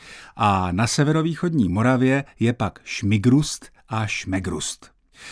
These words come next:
Celá nížina, střední a jižní Morava má mrskut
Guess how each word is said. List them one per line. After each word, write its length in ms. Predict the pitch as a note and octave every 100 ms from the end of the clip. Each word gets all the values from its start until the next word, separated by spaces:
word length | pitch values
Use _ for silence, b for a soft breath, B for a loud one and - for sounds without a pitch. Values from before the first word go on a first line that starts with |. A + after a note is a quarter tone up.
| B
Celá 480 | - - F3 D#3+ G2+
nížina, 960 | E2+ F#2+ A#2 A2+ B2 B2+ C3 C3+ D3 E3
střední 720 | - - B2 A#2 B2+ C3+ C#3+
a 180 | A#2 G2
jižní 420 | F#2+ G#2+ A2+ B2
Morava 480 | G2 G#2 A2 A#2+ B2+ B B
má 320 | A2 A#2 A2
mrskut 800 | F2+ F2+ G2 - - B2 D#3+ F#3+